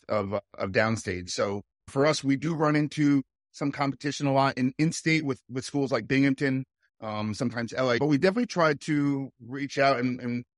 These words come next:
over the last two years, I think we've t-, had a, a bigger net casted into the New England area, watching some of the other teams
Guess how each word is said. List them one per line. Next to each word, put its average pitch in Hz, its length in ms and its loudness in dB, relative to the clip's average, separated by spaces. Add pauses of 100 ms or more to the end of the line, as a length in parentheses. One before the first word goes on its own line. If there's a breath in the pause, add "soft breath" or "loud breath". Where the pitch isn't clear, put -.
(140)
over 147 160 0
the 139 100 2
last 139 300 0
two 143 140 -4
years, 131 380 0
I 104 80 -2
think 123 200 -6
we've 113 160 -8
t-, - 120 -6
had 110 240 0
a, 107 200 0
a 107 120 -4
bigger 117 520 4 (520)
net 123 340 0
casted 113 540 0
into 110 240 -6
the 110 100 -6
New 113 220 0
England 113 240 0
area, 107 440 0
watching 107 600 0
some 107 220 -6
of 107 60 -2
the 104 60 0
other 101 180 -4
teams 107 500 -4